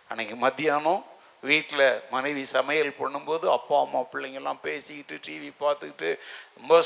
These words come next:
சந்தோஷமா இருந்து எல்லாரும் ஒண்ணா, எத்தனை வருடங்களுக்கு அப்புறம் சாயங்காலத்துக்கு எனக்கு ஃபோன் வருது, "அங்கிள், ரொம்ப நன்றி அங்கிள், ரொம்ப தேங்க்யூ அங்கிள்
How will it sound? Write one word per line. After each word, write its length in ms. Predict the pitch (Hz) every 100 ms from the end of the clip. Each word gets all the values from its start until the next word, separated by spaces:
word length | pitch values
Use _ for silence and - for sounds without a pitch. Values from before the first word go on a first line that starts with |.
| -
சந்தோஷமா 640 | 151 170 160 - 151 156
இருந்து 280 | 151 160 143
எல்லாரும் 720 | 127 135 147 170 202 226 214
ஒண்ணா, 340 | 185 202 190
எத்தனை 720 | 135 139 156 156 180 185 170 147
வருடங்களுக்கு 760 | 147 151 165 165 160 143 139
அப்புறம் 380 | 131 131 127 107 - _ _ - - - -
சாயங்காலத்துக்கு 680 | 131 165 156 156 143 135 143
எனக்கு 240 | 127 127
ஃபோன் 320 | 139 - 165 -
வருது, 300 | 120 107 113
"அங்கிள், 460 | 143 - 208 151 - - - - 135
ரொம்ப 240 | 190 233
நன்றி 380 | 214 214 214 226
அங்கிள், 360 | 220 214 208
ரொம்ப 340 | 196 127 - -
தேங்க்யூ 520 | - 190 190 - 269
அங்கிள் 460 | 220 208 208 202